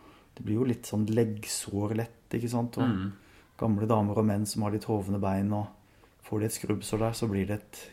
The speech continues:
Speaker 1: kronisk langvarig leggsår, kanskje. Det kan vare uker og månedsvis, og det er jo
Speaker 2: Ja, så hvis du er
Speaker 1: Mm.
Speaker 2: hudlege, så blir du godt kjent med leggen.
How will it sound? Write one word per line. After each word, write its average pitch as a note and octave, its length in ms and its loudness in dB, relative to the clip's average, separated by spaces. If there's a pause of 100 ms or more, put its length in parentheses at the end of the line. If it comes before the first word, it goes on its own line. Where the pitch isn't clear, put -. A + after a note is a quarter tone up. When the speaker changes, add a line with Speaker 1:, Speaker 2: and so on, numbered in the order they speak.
Speaker 1:
kronisk G2+ 680 -4
langvarig G2+ 540 2
leggsår, G#2+ 400 0
kanskje. C#4 340 4 (440)
Det - 80 -20
kan B2 100 -4
vare A2 160 2 (140)
uker G#2 220 -6
og A#2 60 4
månedsvis, A2 520 2
og - 60 -2
det A#2+ 80 4
er D#3 180 4
jo A2 200 4 (500)
Speaker 2:
Ja, A2 120 -2
så C3 140 0
hvis C3+ 320 6
du G#2+ 100 8
er - 60 8
Speaker 1:
Mm. C#3 140 6
Speaker 2:
hudlege, G#2+ 260 4
så C#3+ 80 0
blir B2+ 100 2
du B2 60 2
godt B2 180 4
kjent G#2 240 2
med B2 120 4
leggen. B2 320 4